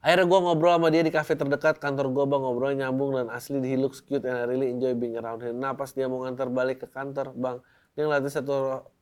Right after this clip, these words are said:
restoran khas suku gue. Dia nanya gini, "Lo pernah makan di sini nggak?" Nah, gue tahu nih. Ini kalau nggak Padang, Lapo nih pasti yang dilewatin. Eh, bisa juga Sunda ya. Apa sih yang ada resto-restonya Sunda, Jawa, Lapo, ini. Tapi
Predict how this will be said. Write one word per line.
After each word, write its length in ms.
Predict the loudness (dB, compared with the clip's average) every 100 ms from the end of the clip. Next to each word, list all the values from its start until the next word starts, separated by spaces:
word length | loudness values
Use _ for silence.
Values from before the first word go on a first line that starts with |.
| _ _
restoran 480 | -6 -4 -2 -2 -4
khas 240 | -6 -8
suku 280 | -6 -8 -6 -4
gue. 200 | -2 0 0
Dia 80 | -2
nanya 200 | -2 -4
gini, 220 | -6 -10 _ _ _ -4
"Lo 80 |
pernah 320 | 0 0 0 -2
makan 160 | -2
di 60 | -2
sini 240 | -4 -4
nggak?" 160 | -6 -10
Nah, 200 | -10 -8
gue 140 | -4 -2
tahu 160 | -2 -6
nih. 80 | -6 -2
Ini 60 | 0
kalau 240 | 2 2
nggak 160 | 2 2
Padang, 480 | 4 4 2 0 2
Lapo 400 | 4 4 2 0
nih 120 | -4
pasti 240 | -4 -4 -2
yang 80 |
dilewatin. 360 | 0 -2 -4 -12 _ _ _ _ _ _ _ _ _ 0
Eh, 120 | 2 4
bisa 160 | 2
juga 240 | 4 4 2
Sunda 320 | 2 2 2
ya. 160 | 0 -6 _ _
Apa 240 | -6 -4 0
sih 80 |
yang 120 | 2 6
ada 120 | 6
resto-restonya 640 | 4 2 2 2 2 0
Sunda, 640 | 0 -2 2 6 6 6 0
Jawa, 640 | -2 2 2 4 2 0 -6
Lapo, 640 | -4 -4 -2 -2 -2 -4 -10
ini. 160 | -8 -6
Tapi 400 | -4 -2 -4